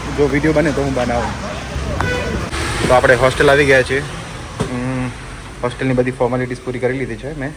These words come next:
અને કંઈક પાંચસો રૂપિયામાં એક બેડ છે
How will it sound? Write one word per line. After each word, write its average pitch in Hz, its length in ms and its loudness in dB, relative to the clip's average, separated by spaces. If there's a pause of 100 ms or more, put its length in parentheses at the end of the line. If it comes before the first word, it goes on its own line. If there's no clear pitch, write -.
(260)
અને 110 320 -6
કંઈક 107 200 -6 (640)
પાંચસો 120 280 -2
રૂપિયામાં 113 680 -6
એક 107 120 -10
બેડ 113 200 4
છે - 180 -6